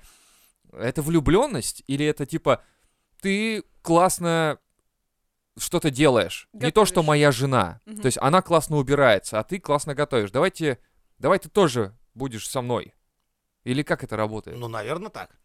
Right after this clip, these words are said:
Speaker 2: Мгм.
Speaker 1: Ну, хорошо. Ну, тогда мне надо так, э, п-, прибраться, приготовить, постирать, а, денег заработать. Надо жену, которая будет зарабатывать деньги, кстати, да.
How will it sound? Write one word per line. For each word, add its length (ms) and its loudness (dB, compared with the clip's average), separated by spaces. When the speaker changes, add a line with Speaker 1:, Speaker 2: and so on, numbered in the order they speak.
Speaker 2:
Мгм. 340 -20
Speaker 1:
Ну, 120 -12
хорошо. 500 -6
Ну, 120 -10
тогда 280 0
мне 140 -6
надо 260 -2
так, 280 -2
э, 320 -4
п-, 80 -14
прибраться, 580 -2
приготовить, 760 -6
постирать, 760 -2
а, 360 -2
денег 380 -6
заработать. 680 -2
Надо 220 -4
жену, 200 -6
которая 300 -2
будет 140 -2
зарабатывать 360 0
деньги, 280 -6
кстати, 340 -16
да. 260 -6